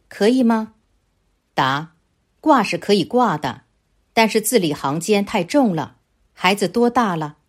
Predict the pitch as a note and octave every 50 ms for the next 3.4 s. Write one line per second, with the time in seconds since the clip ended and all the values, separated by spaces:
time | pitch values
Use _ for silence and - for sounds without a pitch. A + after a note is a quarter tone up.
0 | _ _ _ - - G#3 G3+ F#3+ D#3 - - G#3+ G#3 G#3+ G#3+ G3+ G3+ E3+ E3 -
1 | _ _ _ _ _ _ _ - A3+ G3+ E3 C#3+ E3 E3+ - B3+ B3+ A#3+ G#3 F3+
2 | D#3+ C#3 - _ _ _ _ _ _ _ _ _ _ _ _ _ _ _ _ _
3 | - B3 B3+ A3+ F#3 E3 -